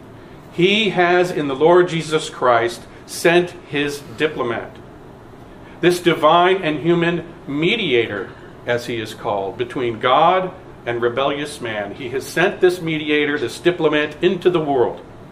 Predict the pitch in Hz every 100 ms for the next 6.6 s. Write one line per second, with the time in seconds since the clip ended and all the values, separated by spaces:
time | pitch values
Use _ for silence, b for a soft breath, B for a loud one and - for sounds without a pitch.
0 | - - - - - - B B B -
1 | - 185 240 226 220 214 190 196 185 147
2 | - 156 147 156 - 226 - - 151 147
3 | 151 165 160 175 175 120 117 120 131 151
4 | 160 156 147 135 147 175 196 - - -
5 | - - - - - 123 147 156 - 143
6 | - - 143 139 139